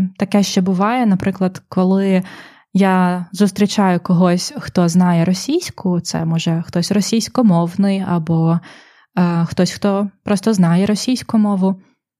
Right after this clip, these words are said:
і я кажу, що я з України, люди часто просто автоматично починають розмовляти зі мною російською. Але я кажу: «Ні, ні, я,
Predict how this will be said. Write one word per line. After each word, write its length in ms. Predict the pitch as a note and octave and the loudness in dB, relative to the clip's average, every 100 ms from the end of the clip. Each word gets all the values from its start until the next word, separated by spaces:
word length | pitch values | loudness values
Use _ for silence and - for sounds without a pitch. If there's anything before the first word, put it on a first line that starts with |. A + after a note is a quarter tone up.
| _ _ | _ _
і 120 | G#3 G3+ | 0 2
я 160 | G3+ | 2
кажу, 300 | G3 F#3 F#3+ | 2 2 2
що 300 | E3+ - F3+ | 0 -2 -2
я 260 | E3+ F3+ E3+ | 0 0 0
з 80 | F3 | -2
України, 840 | - G3+ A#3 E4 B3 F#3+ F3 E3+ A#3+ | 0 2 2 2 2 2 0 -2 -2
люди 260 | G3 C4 A3 | 0 2 0
часто 500 | - F#3+ B3+ - F3+ - _ | 0 -2 -2 -2 -2 -4 _
просто 360 | - F#3+ F#3 - | -2 -2 -2 -4
автоматично 1080 | F3+ - F#3 F#3 G3+ A#3 - - F#3 E3+ E3 - | -4 0 0 2 2 0 0 0 2 2 0 -2
починають 680 | F3+ F3 E3+ F#3+ F3+ - F3+ | -2 0 2 2 0 -2 -4
розмовляти 580 | F#3 F3 E3+ F3 F#3+ F3 | 0 2 2 0 0 -4
зі 160 | E3+ | 0
мною 220 | E3 F3 | 2 2
російською. 680 | F3 E3+ E3 D#3 - E3 F#3 F#3 - - _ _ _ | 0 -2 -4 -6 -8 -6 -6 -8 -16 -20 _ _ _
Але 640 | E3+ F3+ G3+ G3+ F#3+ F3 F3 | 0 2 2 0 -2 -4 -4
я 180 | F#3+ F3+ | -4 0
кажу: 280 | F#3 E3+ F3+ | 0 2 4
«Ні, 340 | F#3 B3 F3+ | 4 4 2
ні, 260 | G3 F3 E3+ | 2 2 2
я, 500 | F#3 A#3 B3+ G#3+ | 0 -2 -4 -6